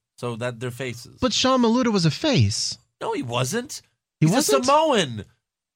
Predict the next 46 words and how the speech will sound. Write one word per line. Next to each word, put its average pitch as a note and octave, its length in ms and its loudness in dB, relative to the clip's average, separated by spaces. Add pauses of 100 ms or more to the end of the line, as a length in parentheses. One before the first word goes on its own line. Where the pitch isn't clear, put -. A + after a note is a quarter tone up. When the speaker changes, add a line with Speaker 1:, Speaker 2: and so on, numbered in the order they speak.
(280)
Speaker 1:
We G#3+ 80 0
said C4+ 220 2
this C4+ 180 -2
at A#3 40 -10
the A#3 60 -8
beginning A#3+ 300 -4
of A#3+ 40 -2
the A#3 40 0
show. C4 260 2
All G3 240 2
Samoans G3+ 600 0
are G#3+ 80 2
<laughs> - 0 -
heels. A3 680 -4
Speaker 2:
Well, F#3+ 140 6 (160)
no, F#3+ 380 6
I A#3 240 6
said D#3+ 380 4
all D#3+ 260 4
Samoans D3+ 640 6
are A2 80 8
jobbers. C3+ 840 0 (400)
Speaker 1:
Heel C#3+ 300 0
jobbers. A2 720 0 (120)
<laughs> - 1000 -14
Speaker 2:
I G3 160 2
don't F#3+ 100 6
know. C#3 120 6
Speaker 1:
No, A#2+ 80 8
Speaker 2:
I, C3+ 100 6
Speaker 1:
he's D#3+ 160 0
a F3+ 40 0
heel. G#2 320 -6 (120)
Speaker 2:
I, F#3+ 100 2
Speaker 1:
Sean F#3+ 120 4
Speaker 2:
I'm, A3+ 120 4
Speaker 1:
Maluta's D#3+ 160 0
a G3+ 40 2
Speaker 2:
I'm B3+ 120 4
Speaker 1:
heel. - 80 -2
Speaker 2:
confused F#3+ 460 2
by, C3+ 200 4
by B2 280 2
both B2 320 4
of A2 160 4
'em. F#2+ 240 -2